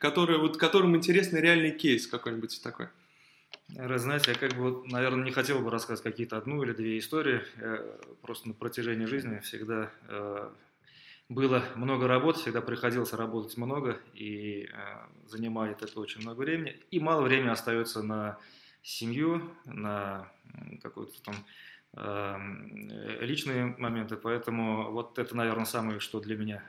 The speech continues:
Speaker 2: э, тяжёлое. Это нехватка времени для общения с семьей, но, слава богу, э, и супруга, и дети меня понимают и поддерживают в этом.
Speaker 1: Вы знаете, э, я неоднократно задаю вопрос, э, этот вопрос, я его также задавал,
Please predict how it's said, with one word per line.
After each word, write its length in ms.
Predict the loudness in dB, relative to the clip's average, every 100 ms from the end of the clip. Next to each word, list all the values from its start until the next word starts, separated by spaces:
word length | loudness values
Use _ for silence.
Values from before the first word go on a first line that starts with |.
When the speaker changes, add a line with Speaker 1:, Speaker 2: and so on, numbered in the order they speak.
| -14
Speaker 2:
э, 400 | -14 -10 -10 -8
тяжёлое. 500 | -4 -2 0 -2 -4 -12 _ _ _ _ -12
Это 200 | -8 -6
нехватка 420 | -2 -4 -2 -2
времени 300 | 0 0 -2
для 100 | -4
общения 320 | -4 -4 -6
с 60 | -6
семьей, 260 | -6 -6
но, 160 | -6 -6
слава 240 | -4 -4
богу, 400 | -4 -6 -8 -8
э, 480 | -12 -12 -14 -16 -14
и 300 | -12 -10 -12 -12
супруга, 440 | -10 -6 -4 -2
и 80 | -4
дети 240 | -6 -8
меня 180 | -12 -12
понимают 400 | -10 -8 -8 -10
и 40 |
поддерживают 420 | -12 -12 -12 -12 -16
в 40 |
этом. 200 | -20 -20 _ -10 -10 -4 2
Speaker 1:
Вы 80 | 8
знаете, 500 | 8 8 8 8 10
э, 380 | 8 4 0 -4
я 280 | 2 6 6
неоднократно 720 | 8 6 6 8 8 8 4
задаю 460 | 0 4 6 8 6
вопрос, 640 | 4 6 4 4 2 2
э, 300 | 4 4 4 6
этот 300 | 6 6 0
вопрос, 640 | 2 6 6 6 4 0
я 160 | 6 8
его 180 | 10 8
также 300 | 4 2 0
задавал, 600 | -2 2 4 4 2